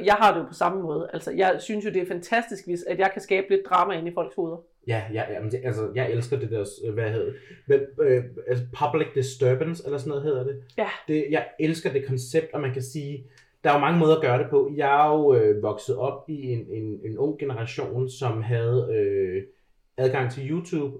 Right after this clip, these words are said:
Speaker 2: og på YouTube, der fandt jeg en meget tidlig alder, alder, øh, den queer kunstner, som hedder Dennis Agerblad,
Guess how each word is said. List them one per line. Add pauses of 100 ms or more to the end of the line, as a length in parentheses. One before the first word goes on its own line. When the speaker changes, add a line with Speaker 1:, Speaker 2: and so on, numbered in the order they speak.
Speaker 2:
og
på
YouTube,
der
fandt
jeg
en
meget
tidlig
alder, (540)
alder, (280)
øh,
den (340)
queer
kunstner,
som
hedder
Dennis
Agerblad,